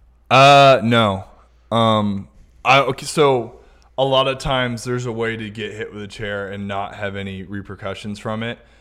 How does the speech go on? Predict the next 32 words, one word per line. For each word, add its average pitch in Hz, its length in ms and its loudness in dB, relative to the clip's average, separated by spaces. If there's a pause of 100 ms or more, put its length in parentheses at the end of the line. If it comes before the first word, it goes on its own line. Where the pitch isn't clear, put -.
(420)
Obviously, 113 1040 -4 (800)
I'm 113 200 -10
sure 117 360 -6
Cody 110 300 -6
told 104 320 -12
Sean, 101 460 -10
"Hey, 104 240 -8
this 98 240 -14
is 107 100 -16
how 98 340 -8
I - 20 -6
want 92 200 -10
you 101 80 -12
to 107 60 -14
do 131 200 2
it." 127 180 0 (640)
And 156 280 -4 (440)
in 180 100 0
the 196 180 0
indies, 170 440 -6
we 131 140 -6
don't 147 160 -6
have, 117 520 -6 (260)
the, 131 320 -8
most 143 360 -4
promotions 120 520 -6
don't 113 240 -8
have 110 220 -8
doctors 101 520 -10
to 104 80 -14
say, 101 360 -10
"Oh, 104 420 -6